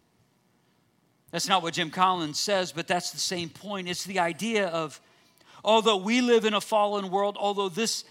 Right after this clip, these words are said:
the day and age that we live in is, is one that's not easy. It's not easy to maintain a, a life of faith. It's not easy to, to have integrity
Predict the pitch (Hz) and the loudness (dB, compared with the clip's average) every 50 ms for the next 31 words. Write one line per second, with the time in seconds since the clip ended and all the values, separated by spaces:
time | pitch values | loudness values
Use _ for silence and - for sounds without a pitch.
0 | _ - 196 185 - 202 202 214 233 226 214 214 214 208 - 185 196 180 185 190 | _ -4 -2 2 4 4 4 4 4 0 -2 -4 -4 -4 -4 -4 -4 -4 -4 -4
1 | 190 196 202 202 160 185 185 180 180 175 175 180 175 160 - - - - - - | -2 -2 -2 -2 -2 -4 -4 -4 -4 -4 -4 -4 -4 -2 -4 -6 -8 -12 -20 -8
2 | - 175 185 - 151 160 196 220 226 208 208 196 175 - - 185 202 196 190 190 | -6 -4 -4 -4 -4 -4 -2 -2 -2 0 -2 -4 -4 -4 -2 0 2 2 2 0
3 | - 214 220 233 240 226 170 151 165 165 - 151 190 190 190 190 - 214 233 247 | -2 -4 -2 -2 -2 -2 -4 -6 -6 -6 -6 -4 -2 -2 -4 -4 -4 -2 0 0
4 | 254 185 156 185 180 - - 185 185 185 180 170 - - 196 208 196 185 175 151 | 0 0 -2 -6 -8 -8 -8 -6 -4 -4 -6 -6 -6 -6 -6 -6 -6 -6 -8 -6
5 | 147 156 147 - - - - - - 160 151 151 160 170 170 170 190 190 202 196 | -6 -6 -6 -6 -10 -18 -20 -14 -10 -10 -8 -6 -4 -4 0 2 2 2 2 0
6 | - 185 165 - 208 202 180 - 196 190 - - 214 208 208 - - - - _ | -2 -6 -6 -4 -4 -4 -4 -4 -6 -6 -6 -4 -4 -4 -4 -6 -8 -16 -20 _
7 | _ _ - 226 247 254 254 247 - 208 196 175 - - 196 196 185 151 - - | _ _ 0 2 4 4 4 2 0 -2 -6 -6 -6 -6 -6 -6 -6 -8 -10 -16
8 | - _ - - 226 190 180 190 202 208 196 214 202 - - 190 220 226 190 190 | -20 _ -6 -4 -2 0 0 0 0 0 0 -2 -4 -2 0 2 2 2 2 0
9 | 185 175 170 151 | -2 -2 -2 -4